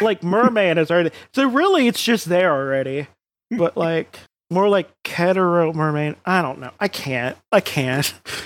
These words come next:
<laughs> Um,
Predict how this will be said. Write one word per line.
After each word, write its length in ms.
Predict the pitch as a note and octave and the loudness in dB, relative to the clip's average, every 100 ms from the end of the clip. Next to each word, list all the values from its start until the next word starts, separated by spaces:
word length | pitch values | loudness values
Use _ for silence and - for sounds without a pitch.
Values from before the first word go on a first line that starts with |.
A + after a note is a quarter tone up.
| - - - - - - _ _ _ - | -10 -4 -4 -4 -8 -16 _ _ _ -8
<laughs> 200 | C4 C#4+ - - - - - _ _ - - - - - - _ | -4 -4 -4 -6 -6 -16 -20 _ _ -16 -10 -8 -8 -10 -16 _
Um, 500 | F#3+ F3+ E3 D3+ C#3 | -2 2 2 0 -6